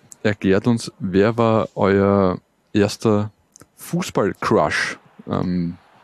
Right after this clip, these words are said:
was den nationalen Fußball angeht? Also entweder ein Legionär, der in Österreich gespielt hat, oder ein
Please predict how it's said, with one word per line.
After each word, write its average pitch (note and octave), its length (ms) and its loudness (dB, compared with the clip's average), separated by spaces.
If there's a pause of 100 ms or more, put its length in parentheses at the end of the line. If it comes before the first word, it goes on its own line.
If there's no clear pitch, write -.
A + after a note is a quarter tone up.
(240)
was - 180 -4
den G#2 100 4
nationalen G#2 480 0
Fußball G#2 460 -2
angeht? G#2+ 380 -2
Also F#2+ 520 2
entweder F2+ 420 -2
ein F2 160 -2
Legionär, F2+ 380 0
der F#2+ 100 2
in E2+ 80 2
Österreich - 280 -4
gespielt A2 320 -2
hat, G2+ 120 0
oder F#2 280 2
ein E2+ 300 -4